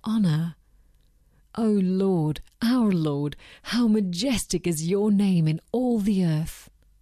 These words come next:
Your word is a lamp to my feet and a light for my path. I have hidden your word in my heart that I might not sin against you.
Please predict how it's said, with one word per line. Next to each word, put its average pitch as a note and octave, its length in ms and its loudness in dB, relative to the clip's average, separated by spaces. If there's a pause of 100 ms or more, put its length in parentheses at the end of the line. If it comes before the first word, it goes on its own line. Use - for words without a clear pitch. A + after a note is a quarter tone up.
(600)
Your G3 400 0
word E3 440 0
is D3 140 0
a E3+ 60 0
lamp F#3+ 420 0
to - 140 -4
my E3+ 220 2
feet D#3 460 -6 (300)
and A3+ 200 0
a A3 40 2
light G#3+ 420 0
for G3+ 200 -4
my G3 180 0
path. F3 640 -8 (500)
I C4 140 0
have A3 240 -2
hidden A3+ 360 -2
your E3 180 2
word E3 300 0
in D#3+ 120 0
my E3 160 -2
heart F3+ 560 -6 (300)
that G3 120 -2
I F#3 120 0
might G#3+ 420 0
not G#3+ 240 -2
sin G#3 320 -2
against E3 500 -2
you. D3+ 340 -6